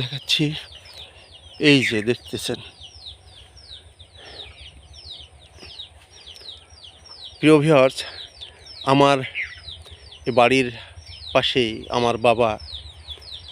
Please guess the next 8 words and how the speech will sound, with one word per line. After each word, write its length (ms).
বেশ 240
কিছু 180
গাছ 160
লাগিয়ে 320
রেখেছে। 360
এই 160
গাছের 340
মধ্যে 280